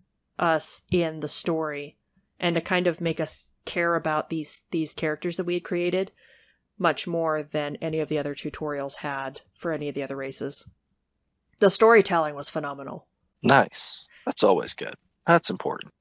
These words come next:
Speaker 1: I kinda, I kinda wish that they would go back and redo some of the, the other starting, like, the tutorials for the other races and stuff, but I don't think they're going to. They're still good. There's still, like, there's still story to it and everything.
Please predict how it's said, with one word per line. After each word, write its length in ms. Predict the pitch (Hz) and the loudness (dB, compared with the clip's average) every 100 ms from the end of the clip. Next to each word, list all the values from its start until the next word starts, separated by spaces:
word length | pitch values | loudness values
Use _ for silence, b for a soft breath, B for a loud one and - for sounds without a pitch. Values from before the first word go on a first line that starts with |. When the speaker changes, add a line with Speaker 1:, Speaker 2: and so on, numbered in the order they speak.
| b b | b b
Speaker 1:
I 80 | - | 0
kinda, 280 | 247 262 - | 4 2 4
I 60 | 220 | 2
kinda 260 | 240 247 240 | 4 4 4
wish 280 | 202 196 | 4 2
that 100 | 196 190 | 0 0
they 100 | 180 | 2
would 160 | 170 | 2
go 120 | 175 | 2
back 240 | 165 160 160 | 2 0 -2
and 140 | 156 | -4
redo 360 | 156 147 151 156 | -6 -4 -4 -4
some 200 | - 156 | -4 -4
of 180 | 156 - | -6 -4
the, 300 | 151 147 143 | -4 -4 -4
the 140 | 160 156 | -4 -2
other 440 | 151 156 147 - _ _ | 0 -2 -2 -8 _ _
starting, 580 | - - 165 151 147 151 _ _ - | -10 0 0 0 -4 -10 _ _ -4
like, 160 | 165 160 | -4 -4
the 80 | - | -4
tutorials 760 | 175 170 170 165 165 165 - | -4 -2 -2 0 0 -2 -4
for 260 | - 170 160 | 0 0 0
the 120 | 156 | -2
other 140 | 151 | -2
races 400 | 147 143 - 160 | -4 -6 -6 -6
and 100 | 165 | -6
stuff, 280 | - 170 156 - | -4 -4 -4 -4
but 100 | 156 | -2
I 80 | |
don't 160 | 143 135 | -4 -6
think 180 | 147 139 | -10 -10
they're 120 | 139 | -10
going 320 | 139 143 143 | -10 -10 -10
to. 240 | - 143 147 - - - _ _ _ _ | -6 -6 -6 -16 -20 -20 _ _ _ _
They're 120 | 302 330 | 6 6
still 260 | - 392 | 8 8
good. 420 | 214 233 208 147 156 | 10 8 8 6 4
There's 180 | 196 - | 4 6
still, 260 | 240 233 185 | 4 4 4
like, 220 | 196 190 | 2 2
there's 160 | 196 | 0
still 180 | - 254 | 2 2
story 380 | 226 202 196 170 | 2 0 2 0
to 140 | - 160 | -2 -4
it 40 | |
and 100 | 147 | -4
everything. 460 | 143 143 139 139 | -10 -8 -8 -8